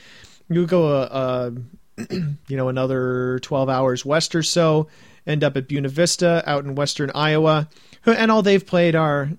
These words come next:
uh, let's see, let me get the, uh, top twenty-five up at the same time here. So they have played, uh, number eight, Wisconsin Platteville. They've played number twenty-two, Concordia Moorhead.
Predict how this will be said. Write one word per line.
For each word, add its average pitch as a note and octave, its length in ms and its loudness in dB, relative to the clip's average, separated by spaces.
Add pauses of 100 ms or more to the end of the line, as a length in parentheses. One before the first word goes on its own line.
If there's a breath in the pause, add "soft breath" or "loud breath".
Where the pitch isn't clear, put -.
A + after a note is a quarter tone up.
uh, C#3 500 -4
let's C3+ 160 -8
see, A#2+ 120 -6
let A#2 60 -6
me A#2+ 80 -6
get B2+ 120 -8
the, A#2 160 -4
uh, A2 80 -4
top B2 240 -6
twenty-five A2+ 500 -4
up A2 140 -6
at G#2+ 60 -14
the A2+ 80 -8
same G#2+ 280 -6
time G#2 240 -8
here. G#2 240 -8
So A#2 160 -8
they A#2+ 200 -2
have D#3 240 -2
played, B2+ 420 -2 (500 soft breath)
uh, A2 200 -8
number B2+ 260 -4
eight, D3+ 160 -2
Wisconsin D#3+ 540 -4
Platteville. G#2 560 -10 (240)
They've G#2 160 -10
played G#2 240 -8
number G#2+ 180 -6
twenty-two, D#3+ 760 -2
Concordia C#3+ 500 -2
Moorhead. D3+ 560 0